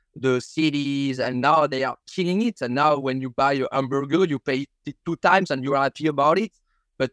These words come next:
never leave the field. It's like, w-, it's like if you, if you think you're good and if you are good and if you are putting all the efforts which de-, which the project deserve,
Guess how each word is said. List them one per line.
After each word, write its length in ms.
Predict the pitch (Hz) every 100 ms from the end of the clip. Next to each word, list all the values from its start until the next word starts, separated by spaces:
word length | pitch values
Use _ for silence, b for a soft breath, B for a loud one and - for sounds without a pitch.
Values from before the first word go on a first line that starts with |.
| _
never 300 | - 156 170
leave 180 | 165 160
the 100 | 151
field. 300 | - 190 214
It's 200 | 147 -
like, 180 | 139 139
w-, 280 | 113 113 131
it's 220 | 135 -
like 140 | 147 131
if 180 | 131 -
you, 120 | 147 151
if 220 | 147 -
you 100 | 143 -
think 180 | 180 208
you're 100 | 165
good 300 | 139 151 147
and 120 | 123 127
if 100 | 143
you 120 | 139 147
are 120 | 139
good 360 | 123 151 143 123 _ _ 113
and 140 | 127
if 180 | 139 -
you 100 | 147
are 140 | 147 - -
putting 340 | 143 143 139 -
all 200 | 143 175
the 200 | 160 160
efforts 460 | 156 - 160 160 -
which 200 | 131 -
de-, 140 | 139 143
which 180 | 139
the 120 | 139 131
project 420 | 147 135 147 135
deserve, 480 | 127 135 180 170